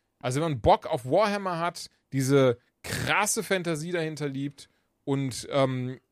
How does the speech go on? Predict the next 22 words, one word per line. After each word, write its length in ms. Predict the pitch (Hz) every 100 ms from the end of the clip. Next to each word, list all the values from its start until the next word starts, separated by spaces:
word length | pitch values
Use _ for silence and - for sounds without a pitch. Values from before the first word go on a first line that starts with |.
| _ -
wahrscheinlich 460 | 135 175 196 196
ein 60 | 185
Spiel 340 | - 160 196
hat, 100 | 180
das 120 | 156
machst 260 | 156 170 -
du 80 | 160
an 340 | 120 151 190
und 120 | 160
dann 120 | 156 131
kannst 220 | 156 175
du 40 |
das 180 | 165 156
einfach 340 | 147 147 147 - _ _
drei 240 | 113 127
Tage 320 | 170 185 175 143
durchspielen 560 | 139 165 - 110 110
und 60 | 113
es 80 | -
passiert 320 | 113 139 135
nicht 160 | 117
viel, 300 | - 107 123